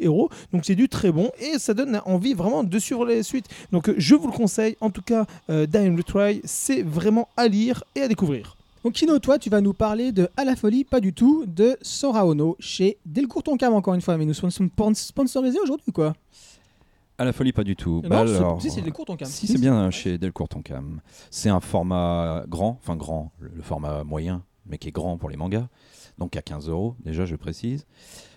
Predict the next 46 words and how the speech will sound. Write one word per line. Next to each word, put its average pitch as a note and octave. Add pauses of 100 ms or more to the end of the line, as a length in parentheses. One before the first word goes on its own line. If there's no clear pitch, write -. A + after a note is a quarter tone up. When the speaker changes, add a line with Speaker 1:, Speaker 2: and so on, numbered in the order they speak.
Speaker 3:
Euh, F2
quand B2+
on -
le A#2+
feuillette, G#2+
c'est G#2+
tout -
de F2
suite G2
à F2
la D#2+
folie. A2+
Après, -
quand G3+
on F3+
le F3
lit, F#3
c'est -
pas, E3+
pas E3
du D#3
tout, A#3
mais C4+ (340)
<laughs> C4+ (340)
une -
petite E3
déception C3+
pour G2
moi F2
quand E2
même. C2+ (560)
Euh, E2+
c'est B2
en A2
fait G#2
une G2
succession -
de F#2+
sketchs. - (540)
Euh, C#2+
un D2+
sketch -
par D2
page E2+
recto C#2
verso. E2+